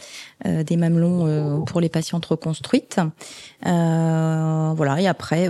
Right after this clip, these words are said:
je, je suis retournée en chirurgie et, euh, depuis deux mille neuf, euh, je suis, euh, j'ai été cadre de proximité, puis cadre de département et la cadre de pôle en,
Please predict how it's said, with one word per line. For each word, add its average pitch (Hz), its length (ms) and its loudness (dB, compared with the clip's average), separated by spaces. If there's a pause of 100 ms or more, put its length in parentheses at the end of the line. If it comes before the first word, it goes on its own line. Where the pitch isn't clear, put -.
je, 160 500 -2
je 180 100 -6
suis 165 200 0
retournée 196 400 2
en 190 80 0
chirurgie 180 840 2
et, 185 220 2
euh, 165 100 0
depuis 165 300 -4
deux 165 100 2
mille 156 220 2
neuf, 160 380 0
euh, 151 420 0
je 165 200 -4
suis, - 380 -6
euh, 151 220 0
j'ai 165 100 2
été 175 200 0
cadre 170 240 0
de 156 80 2
proximité, 202 960 2
puis 196 240 -6
cadre 175 200 -2
de 160 40 0
département 165 600 -2
et 180 140 -2
la 165 140 -2
cadre 156 300 -4
de 156 100 -4
pôle 165 260 -6
en, 170 140 -8